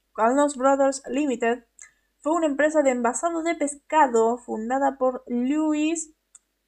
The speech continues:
y Patrick Connors en la década de mil ochocientos setenta con sede en Blacks Harbor, New Brunswick.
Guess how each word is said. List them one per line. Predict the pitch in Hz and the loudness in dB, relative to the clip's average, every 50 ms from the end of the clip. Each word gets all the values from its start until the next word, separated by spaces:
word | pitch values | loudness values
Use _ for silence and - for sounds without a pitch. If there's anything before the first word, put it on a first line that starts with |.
| _ _ _ | _ _ _
y | 262 269 285 311 320 320 311 - _ _ | -4 -2 0 0 -2 -2 -6 -12 _ _
Patrick | 269 269 285 294 302 302 - - _ | -2 -2 0 -2 -6 -8 -10 -12 _
Connors | - - 233 214 214 208 220 277 - 269 | -2 -2 0 0 0 -2 -4 -4 -4 -2
en | 254 262 | 0 2
la | 247 | 2
década | 247 247 247 269 262 269 262 | 2 2 0 0 -2 -2 -2
de | 240 | -2
mil | 240 269 302 311 | -4 -4 -4 -4
ochocientos | 302 302 - - 254 247 262 262 | -6 -6 -8 -10 -6 -4 -4 -4
setenta | - 247 220 - 226 233 240 240 254 247 | -4 -6 -6 -4 -4 -4 -4 -4 -4 -4
con | - 240 240 240 | -2 -4 -4 -4
sede | 240 - 277 277 277 285 277 269 277 269 262 262 | -4 0 0 2 4 4 2 2 0 -4 -4 -4
en | 269 277 311 285 - - - _ _ _ _ _ _ _ - | -4 -6 -8 -10 -16 -20 -20 _ _ _ _ _ _ _ -10
Blacks | 214 214 233 240 247 262 269 - - - - - - | -6 -2 2 2 2 2 2 -2 -6 -10 -10 -8 -2
Harbor, | - 233 226 214 196 185 180 - - 220 - _ _ _ _ _ _ _ _ _ _ _ _ - | 0 2 2 2 0 0 -2 -2 -4 -6 -10 _ _ _ _ _ _ _ _ _ _ _ _ -12
New | 226 233 240 240 247 262 269 269 | -8 -6 -2 0 0 2 2 0
Brunswick. | 254 226 214 233 247 247 233 233 226 - - - - 131 196 196 - - _ - | -2 -4 -2 0 2 2 2 0 -4 -6 -8 -10 -6 -4 -4 -4 -4 -6 _ -20